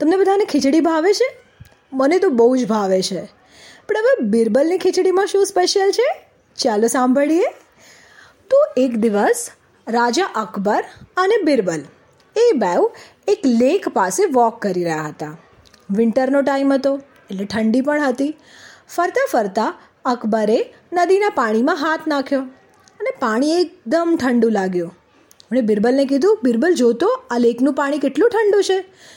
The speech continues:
બિરબલે પણ પાણી ટચ કર્યું અને કીધું, "હા, પાણી તો ઘણું ઠંડુ છે." અકબરને એક વિચાર આવ્યો. અકબરે બિરબલને કહ્યું કે, "બિરબલ, મારે કોમ્પિટિશન રાખવી છે કે જે પણ માણસ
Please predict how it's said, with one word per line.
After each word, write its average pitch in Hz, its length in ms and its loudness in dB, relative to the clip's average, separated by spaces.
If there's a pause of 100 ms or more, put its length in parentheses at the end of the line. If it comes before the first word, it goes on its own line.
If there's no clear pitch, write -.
(240)
બિરબલે 208 400 -2
પણ 294 160 -2
પાણી 320 320 -2
ટચ 311 260 -2
કર્યું 302 380 0
અને - 360 -10
કીધું, 349 280 2
"હા, 381 280 0
પાણી 208 260 -2
તો 240 100 0
ઘણું 240 240 2
ઠંડુ 370 340 2
છે." 233 240 -2 (960)
અકબરને 392 460 2
એક 285 120 -2
વિચાર 208 340 0
આવ્યો. 160 260 -10 (880)
અકબરે 349 500 0
બિરબલને 240 460 0
કહ્યું 285 500 0 (220)
કે, 359 80 -2
"બિરબલ, 381 400 0
મારે 269 240 0
કોમ્પિટિશન 330 720 -2
રાખવી 208 380 -2
છે 262 260 -4 (400)
કે 349 100 2
જે 262 300 0
પણ 415 300 -2
માણસ 196 520 -4